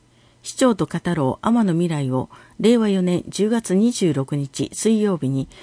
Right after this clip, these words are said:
樹木寺南中学校で開催しました。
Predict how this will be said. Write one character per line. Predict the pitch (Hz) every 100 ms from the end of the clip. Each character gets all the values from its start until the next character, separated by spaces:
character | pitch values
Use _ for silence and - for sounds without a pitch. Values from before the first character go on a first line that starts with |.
| - _ -
樹 | 190
木 | 220 226 160
寺 | 147 -
南 | 190 220 233
中 | 226 226
学 | 202 202
校 | - 147
で | 135
開 | - 160
催 | - 147
し | -
ま | 139
し | 135 -
た。 | -